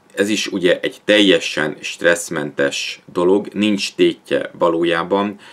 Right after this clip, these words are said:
Ha nem érted meg, hogy az illető mit mond, vagy mit válaszol,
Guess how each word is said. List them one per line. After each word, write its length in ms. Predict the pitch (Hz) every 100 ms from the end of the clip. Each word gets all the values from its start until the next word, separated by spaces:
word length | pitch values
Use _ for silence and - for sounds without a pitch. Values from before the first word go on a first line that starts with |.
| -
Ha 160 | - 76
nem 220 | 107 131
érted 420 | 131 110 - 85 85
meg, 360 | 87 80 73
hogy 240 | - 82 76
az 160 | - -
illető 540 | 98 90 80 - 71
mit 280 | 85 90 -
mond, 280 | 82 76 73
vagy 160 | 71
mit 240 | 87 78 -
válaszol, 680 | 101 107 92 - 87 76